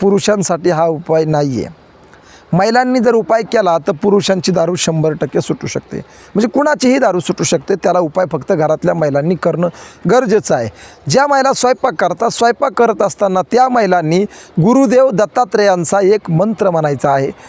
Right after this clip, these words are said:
पूर्ण स्वयंपाक होईपर्यंत त्या मंत्राचा उच्चार करायचा आहे आणि मंत्राचा उच्चार करून जो स्वयंपाक बनवला आहे तो स्वयंपाक त्या दारू पिणाऱ्या व्यक्तीला एकवीस दिवस खाऊ घालायचा, एकवीस दिवस त्याला ते जेवण वाढायचं त्या मंत्रानं उच्चारलेलं.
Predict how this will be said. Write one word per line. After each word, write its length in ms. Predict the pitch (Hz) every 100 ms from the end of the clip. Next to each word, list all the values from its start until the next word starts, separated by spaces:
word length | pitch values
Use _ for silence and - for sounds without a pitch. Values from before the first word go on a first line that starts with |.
| - -
पूर्ण 280 | 262 285 294
स्वयंपाक 460 | - 247 247 277 196
होईपर्यंत 420 | 220 233 233 226 208
त्या 180 | 202 196
मंत्राचा 440 | 190 175 190 185
उच्चार 440 | 156 - - 277
करायचा 420 | 220 190 175 156 156
आहे 240 | 143 175 - - - -
आणि 140 | 202 240
मंत्राचा 540 | 233 254 254 247 240
उच्चार 420 | 220 - 254 240
करून 240 | 214 226 220
जो 100 | 208
स्वयंपाक 400 | 202 190 196 156
बनवला 400 | 190 240 208 143
आहे 80 | 131 - - -
तो 140 | 285
स्वयंपाक 640 | - 240 220 208 190 196 - - - - _ 220
त्या 260 | 220 226 -
दारू 300 | 170 190 208
पिणाऱ्या 400 | 226 220 190 185
व्यक्तीला 440 | 185 175 - 165 190
एकवीस 520 | 196 - 247 269 180
दिवस 340 | 196 233 202 -
खाऊ 260 | - 247 226
घालायचा, 420 | 170 131 120 - - - - - - - - -
एकवीस 420 | 233 214 302 302
दिवस 240 | 233 254 -
त्याला 180 | 214 202
ते 120 | 208
जेवण 340 | 147 185 185
वाढायचं 500 | 180 160 135 117 127 113 214
त्या 100 | 220
मंत्रानं 400 | 208 190 180 214
उच्चारलेलं. 580 | 196 - 139 113 104